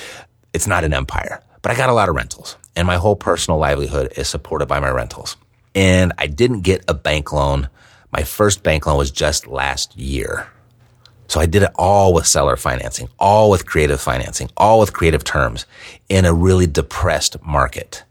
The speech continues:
Now, I don't know if we're going there, if we're gonna go that deep or that far, but I do know that the pendulum is swinging back to the buyer, and those opportunities are gonna be more abundant than they've ever been in the last decade.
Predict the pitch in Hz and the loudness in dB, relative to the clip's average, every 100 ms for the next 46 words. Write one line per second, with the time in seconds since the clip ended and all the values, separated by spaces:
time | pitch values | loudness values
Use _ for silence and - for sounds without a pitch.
0 | _ - - - 71 123 107 87 92 85 | _ -20 -14 -4 0 2 2 2 0 2
1 | 92 101 120 151 - _ - - - - | 4 4 2 0 -4 _ -20 -20 -20 -8
2 | - 87 82 78 87 98 90 120 85 78 | -2 0 0 2 0 0 0 0 0 0
3 | 85 - - 98 131 160 - _ - - | -2 -4 0 2 2 -2 -10 _ -20 -20
4 | _ 95 90 87 85 165 226 202 127 113 | _ 0 0 0 2 2 4 4 4 2
5 | 120 - - _ 95 95 - - - 135 | 0 -8 -20 _ 0 0 0 -4 -2 0
6 | 151 151 143 95 - 113 147 180 156 143 | 2 4 2 2 2 2 2 4 2 0
7 | - 151 131 110 107 113 113 - - - | 0 2 4 4 4 2 -2 -14 -20 -16
8 | - 92 90 92 90 85 - - - 110 | -2 2 4 4 2 0 -4 -10 0 2
9 | 127 117 113 90 110 104 101 - 92 95 | 2 2 0 2 4 4 4 2 0 2
10 | 85 82 92 117 101 101 95 87 85 82 | 2 2 4 2 2 4 4 2 2 2
11 | - 95 95 104 80 90 85 85 78 78 | 2 0 2 2 4 2 2 0 -2 -2
12 | 85 82 80 - - 67 - 57 - | -2 -2 -4 -6 -2 -2 -2 -10 -10